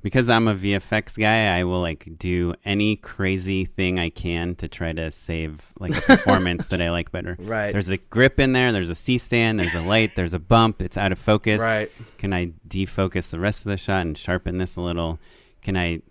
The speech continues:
Speaker 1: I've literally in my first feature, I took the face of one of the kids from one performance and put it on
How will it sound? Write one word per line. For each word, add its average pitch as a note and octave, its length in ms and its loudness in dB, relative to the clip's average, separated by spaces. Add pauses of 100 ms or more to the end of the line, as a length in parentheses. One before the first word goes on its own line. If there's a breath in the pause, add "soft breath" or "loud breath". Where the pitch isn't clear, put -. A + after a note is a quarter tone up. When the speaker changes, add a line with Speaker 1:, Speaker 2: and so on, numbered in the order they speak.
(340 soft breath)
Speaker 1:
I've A2+ 340 2
literally C3 400 6
in A2 140 4
my F#2 640 0 (680)
first - 400 -8
feature, A2+ 440 2
I F#2 220 0
took - 380 -4
the G2+ 80 -2
face - 560 -2
of F2 420 -8 (140)
one F#2 180 -2
of F2+ 80 -2
the F2 60 -4
kids F2 400 -6 (580)
from F2+ 260 -4
one F2+ 160 0
performance F2+ 520 -4
and F2 160 -10
put E2+ 160 -4
it E2 180 -6
on E2+ 400 -8